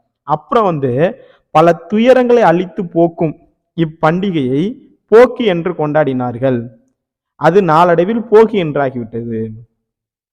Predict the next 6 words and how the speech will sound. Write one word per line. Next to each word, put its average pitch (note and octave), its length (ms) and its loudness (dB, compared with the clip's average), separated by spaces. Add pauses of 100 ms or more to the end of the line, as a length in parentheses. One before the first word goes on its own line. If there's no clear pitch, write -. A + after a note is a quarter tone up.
(380)
அப்படின்னும் E3+ 400 -4
நம்ம C#3 520 -6 (640)
போகி E3 340 0
பண்டிகையை B2 840 -2 (400)
கொண்டாடிட்டு B2 460 -4
இருக்கோம். A2 320 -18